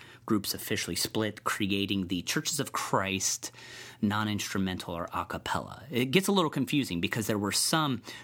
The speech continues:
who remained that were called the Churches of Christ. Uh, so this part's confusing. That's why I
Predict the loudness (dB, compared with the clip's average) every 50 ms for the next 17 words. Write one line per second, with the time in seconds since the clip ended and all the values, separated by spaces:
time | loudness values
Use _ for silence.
0 | 0 2 4 4 4 4 4 4 4 2 2 0 -2 -2 -2 -2 -2 -2 -2 -2
1 | -2 -2 0 0 0 0 0 -2 -4 -4 -4 -4 -4 -4 -6 -6 -6 -6 -6 -4
2 | -2 0 0 0 0 -2 -4 -4 -6 -10 -16 -18 -18 -16 -16 -18 -8 -4 -2 -2
3 | 0 0 0 0 0 2 0 0 0 0 0 0 0 2 2 2 2 2 0 -4
4 | -4 -4 -2 -4 -4 -2 -2 0 0 0 -2 0 0 2 2 2 2 0 -2 -4
5 | -8 -10